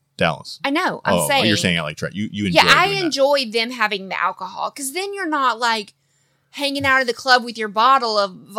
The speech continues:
Speaker 2: of Tito's.
Speaker 1: Yeah.
Speaker 2: You know, you're not having to tote around, because
Speaker 1: Yeah.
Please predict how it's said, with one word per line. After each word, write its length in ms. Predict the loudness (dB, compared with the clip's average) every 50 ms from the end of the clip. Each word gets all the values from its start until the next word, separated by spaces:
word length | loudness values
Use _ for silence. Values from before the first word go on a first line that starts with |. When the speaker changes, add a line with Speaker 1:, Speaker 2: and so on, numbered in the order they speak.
| -4 0
Speaker 2:
of 200 | 0 0 0 0 -2
Tito's. 640 | -6 -4 -4 0 2 4 4 4 2 -2 -4 -2
Speaker 1:
Yeah. 120 | -2 0 0
Speaker 2:
You 60 | 0
know, 180 | 0 0 0 0
you're 240 | -2 -2 -4 -4 -2
not 240 | 0 2 2 2 2
having 180 | 0 -6 -6 -6
to 140 | -6 -8 -8 _ _ _ _ _ _
tote 340 | -10 -4 -4 -4 -4 -4
around, 520 | -6 -6 -4 -4 -4 -4 -2 -2 -2 -4 -4
because 280 | -6 -4 -2 -2 -2
Speaker 1:
Yeah. 80 | -2 -2